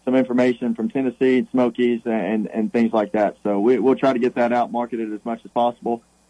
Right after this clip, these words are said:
Um, but, uh, we, we should be able to announce it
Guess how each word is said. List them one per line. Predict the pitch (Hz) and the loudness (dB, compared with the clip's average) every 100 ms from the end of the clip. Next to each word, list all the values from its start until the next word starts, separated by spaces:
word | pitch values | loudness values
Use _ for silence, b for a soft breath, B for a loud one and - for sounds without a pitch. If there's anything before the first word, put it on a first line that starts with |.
| _ _ - | _ _ -6
Um, | 104 98 98 | -2 -2 -2
but, | 113 110 104 - _ _ _ _ _ _ _ _ _ | 0 0 0 -4 _ _ _ _ _ _ _ _ _
uh, | 113 104 | -2 -2
we, | 107 135 | 2 2
we | 104 117 117 | 2 0 0
should | 135 117 | 0 2
be | |
able | 120 110 | 2 0
to | 107 | 0
announce | 110 110 110 - | 0 0 -2 -4
it | 95 | -10